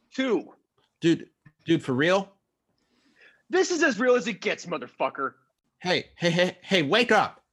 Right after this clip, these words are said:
Speaker 2: What are you doing daydreaming like that? You better get busy or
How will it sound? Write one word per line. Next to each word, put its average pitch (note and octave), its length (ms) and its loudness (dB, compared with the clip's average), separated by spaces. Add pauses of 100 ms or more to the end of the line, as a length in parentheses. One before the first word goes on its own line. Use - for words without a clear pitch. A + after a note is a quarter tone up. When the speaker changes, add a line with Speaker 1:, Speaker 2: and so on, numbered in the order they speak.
(500)
Speaker 2:
What A3+ 120 2
are B3+ 40 4
you G#3+ 120 2
doing D3+ 360 0
daydreaming B2+ 480 0
like A2 200 -2
that? G2 280 -2 (180)
You F3 100 -6
better F3+ 200 2
get C#3+ 180 0
busy C#3+ 340 0
or C3 240 0